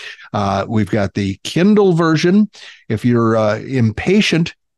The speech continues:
you may purchase the Kindle version and have it delivered to your reading device instantly. Of course, the paperback version is available at Amazon for eight dollars.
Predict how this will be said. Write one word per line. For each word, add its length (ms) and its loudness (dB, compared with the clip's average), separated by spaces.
you 160 0
may 240 2
purchase 460 -2
the 100 -2
Kindle 420 0
version 440 0
and 160 0
have 180 -2
it 100 -4
delivered 480 -2
to 80 -6
your 280 0
reading 440 2
device 540 -2
instantly. 800 -2
Of 400 -12
course, 220 0
the 340 2
paperback 580 0
version 600 0
is 180 0
available 540 0
at 80 -6
Amazon 540 0
for 180 -6
eight 220 0
dollars. 380 -2